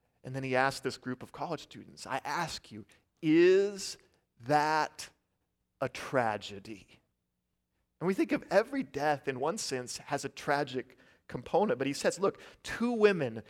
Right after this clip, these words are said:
in their eighties, a whole life devoted to one idea, Jesus Christ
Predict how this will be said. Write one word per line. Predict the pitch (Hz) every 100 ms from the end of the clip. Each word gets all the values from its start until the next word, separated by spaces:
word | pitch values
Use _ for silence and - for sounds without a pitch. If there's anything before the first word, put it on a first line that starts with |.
| _
in | 160 165
their | 165 156 -
eighties, | 175 202 160 113 107 - - -
a | 147
whole | - - 196 208 208
life | 180 175 156 -
devoted | 143 131 156 175 143 120 - -
to | -
one | 139 127 151 202 208
idea, | 185 180 156 156 120 107 -
Jesus | 151 190 202 214
Christ | - 170 165 165 -